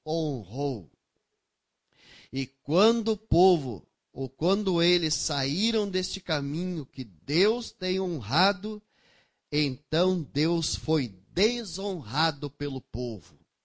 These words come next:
E Deus fez o povo sofrer por se afastar do que ele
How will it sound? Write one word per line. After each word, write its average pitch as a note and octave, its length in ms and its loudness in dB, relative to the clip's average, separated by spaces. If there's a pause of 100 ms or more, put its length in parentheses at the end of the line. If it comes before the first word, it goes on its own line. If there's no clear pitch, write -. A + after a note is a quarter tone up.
(600)
E C#3 120 -2
Deus D#3+ 460 2
fez F#3+ 300 -4
o F3 60 -6
povo E3 460 0
sofrer F#3+ 1040 2 (540)
por D3+ 240 0
se - 300 2
afastar F3+ 920 0
do D#3 200 -6
que C3 360 -6
ele G#3+ 560 4